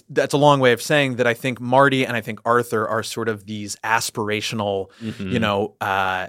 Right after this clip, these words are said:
Speaker 1: uh, upper tier figures for Michael. So he sort of, you know, he takes what they say very seriously when they, and I think that that maybe contributes to, to, <laughs> to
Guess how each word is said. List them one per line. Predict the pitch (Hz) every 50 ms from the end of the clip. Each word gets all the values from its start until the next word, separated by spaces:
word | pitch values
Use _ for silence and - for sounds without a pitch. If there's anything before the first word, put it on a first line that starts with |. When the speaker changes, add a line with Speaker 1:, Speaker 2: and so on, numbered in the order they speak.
| - -
Speaker 1:
uh, | 101 101 - - _
upper | - 135 - - 120 104 -
tier | - - - - 139 131 123 120 117 113 110 107 104 - - _ _
figures | - - - 196 208 160 147 135 120 110 110 -
for | - - - - 120 113
Michael. | 110 123 151 175 180 - - 123 110
So | 98 - 135
he | 120 - 131 117
sort | - - - 151 156 147
of, | 135 117 104 - - - - - _
you | 131
know, | 123
he | 117 120
takes | - - 156 147 135 -
what | 135 135 -
they | - 113 104
say | - - 139 135 127 123
very | 110 120 117 107 107
seriously | - - - - 135 135 131 120 - - - 107 107
when | 107 113 107 107 107 107 104
they, | 110 117 117 110 110 107 107 107 104 95 - _ _ - - _ _
and | - 117
I | 107
think | - 139 113
that | 113 95
that | 120 104 107 - 110
maybe | 107 104 95 101
contributes | - 101 - - 147 131 117 107 - -
to, | - 110 101 101 98
to, | - - - 107 104 101 95 - - 127 - 202 190 - _ - - - - 170 127 110 -
<laughs> | - -
to | - 143 127 117 107 101